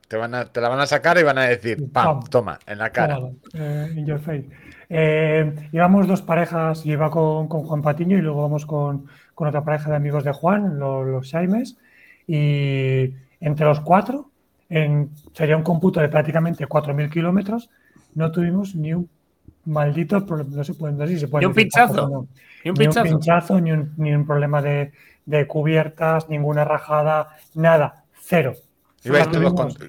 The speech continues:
Speaker 1: con, con, eh, tubeless, ¿no?
Speaker 2: Íbamos con tubeless, el único momento, Jaime, pi-, pilló un, una mi-, un mini pincho, que se dio cuenta,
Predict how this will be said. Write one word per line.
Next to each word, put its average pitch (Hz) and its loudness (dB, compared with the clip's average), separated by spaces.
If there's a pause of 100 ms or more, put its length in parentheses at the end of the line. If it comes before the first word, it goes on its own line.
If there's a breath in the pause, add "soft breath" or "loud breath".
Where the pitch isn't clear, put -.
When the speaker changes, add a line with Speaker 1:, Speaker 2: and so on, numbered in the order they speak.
Speaker 1:
con, 123 -2
con, - -18 (100)
eh, 117 0
tubeless, 110 -2
¿no? 170 2
Speaker 2:
Íbamos 170 2
con 170 0
tubeless, 202 4
el 160 2
único 185 2
momento, 190 2
Jaime, 196 4 (640 soft breath)
pi-, 160 2
pilló 160 0
un, 214 6
una 202 2
mi-, 180 2
un 165 0
mini 156 2
pincho, 226 2 (720)
que 151 4
se 147 0
dio 156 4
cuenta, 220 2